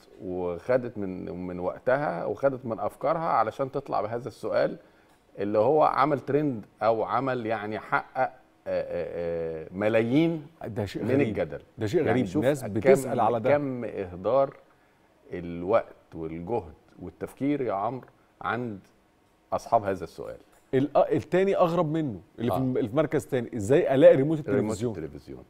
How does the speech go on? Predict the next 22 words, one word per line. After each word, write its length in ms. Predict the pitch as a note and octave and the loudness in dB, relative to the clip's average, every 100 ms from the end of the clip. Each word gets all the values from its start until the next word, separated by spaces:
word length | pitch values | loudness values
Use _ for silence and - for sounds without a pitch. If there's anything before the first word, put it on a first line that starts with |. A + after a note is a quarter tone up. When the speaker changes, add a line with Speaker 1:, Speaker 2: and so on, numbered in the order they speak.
| - | -18
Speaker 1:
آه. 140 | A1+ - - | -16 -16 -12
يعني، 720 | D#2 C2+ D2 D2 C#2+ C#2+ C#2 C#2+ _ | -10 -10 -10 -12 -12 -14 -16 -20 _
آه، 300 | D2 C#2+ C#2 C2+ _ _ _ _ _ - - - | -16 -14 -16 -18 _ _ _ _ _ -20 -20 -14
آه، 720 | E2+ E2 D#2+ D#2+ D#2+ D#2+ D#2 D#2 - | -8 -6 -4 -4 -4 -6 -8 -10 -12
يعني 540 | E2 E2 C#2+ D#2 D2+ - _ _ _ _ _ _ _ | -10 -10 -10 -10 -14 -16 _ _ _ _ _ _ _
في 240 | - E3+ B2 | -2 0 -2
ألغاز 500 | G#2+ C3+ C#3+ A2+ - | 0 2 2 -2 -8
حتى 300 | A#2 - F#2 | -10 -4 -6
الآن، 280 | F2+ A2+ A#2+ - - | -4 -6 -6 -16 -12
يعني 220 | F2 F#2 | -8 -6
دي 140 | G#2 C#3 | 0 2
من 180 | C3+ | 2
الألغاز 600 | A2 G2 F#2+ F2 A#2 A#2+ | -2 -2 -4 -2 -2 -2
يا 40 | E2+ | -4
عمرو، 260 | F#2+ G#2+ - | -4 -8 -6
أو 200 | F#2 E2 - | -6 -6 -6
طريقة 380 | F2+ A#2+ - A2+ - | -4 -2 -6 -10 -8
أو 100 | F#2 | -6
ميكانيكية 680 | F#2 F#2+ G#2 G2+ C3 D3+ C#3 - - | -6 -4 -4 -2 -2 -2 -4 -14 -12
التفكير. 520 | F#2+ - - A#2+ B2 - _ _ _ _ - _ _ _ | -12 -12 -14 -10 -10 -12 _ _ _ _ -20 _ _ _
أي 200 | C3+ D#3+ | 0 0
سلوك 500 | C#3 - C3+ F#3 - | -2 -4 -8 -8 -16